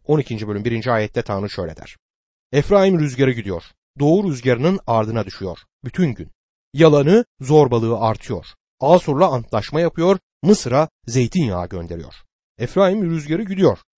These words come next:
doğu rüzgarının ardına düşüyor bütün gün." der. Bu Arap çölünü kavuran ve o diyarda esen doğu rüzgarını belirtmektedir. Tanrı Asurların ülkeye tıpkı doğu rüzgarı gibi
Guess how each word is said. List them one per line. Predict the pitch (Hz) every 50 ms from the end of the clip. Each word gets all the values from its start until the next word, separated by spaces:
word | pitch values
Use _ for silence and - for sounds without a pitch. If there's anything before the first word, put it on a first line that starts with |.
| _ _ 135
doğu | 147 170 190 185 160
rüzgarının | 135 110 - 110 104 104 135 185 185 - -
ardına | 113 113 113 107 107 113 143 165 160 - -
düşüyor | 113 - - 98 95 90 90 92
bütün | 92 - - 90 90
gün." | 87 85 80 67
der. | 62 - - _ _ _ _ _ _ _ _ -
Bu | 156 208 269 294 277 - -
Arap | - 156 202 226 233 - -
çölünü | - 139 110 98 98 123 175 214 185 -
kavuran | - 139 117 107 104 107 135 180 196 -
ve | 131 135 127 120 -
o | - 190 175
diyarda | 147 139 123 117 110 113
esen | 113 127 131 - - 151 185 180
doğu | 139 151 180 185 147 127
rüzgarını | 117 110 104 110 101 98 120 156
belirtmektedir. | 143 120 113 104 - - 101 92 - 98 78 87
Tanrı | - - 151 139 139 160 180 190
Asurların | 165 165 185 180 - - 131 107 98 95 92 139 190
ülkeye | 160 139 131 123 - - 113 143 165
tıpkı | - - 202 - - 151 175 160
doğu | 139 143 180 208 196 156
rüzgarı | 127 101 101 110 95 92
gibi | 92 92 104 110 156 190 196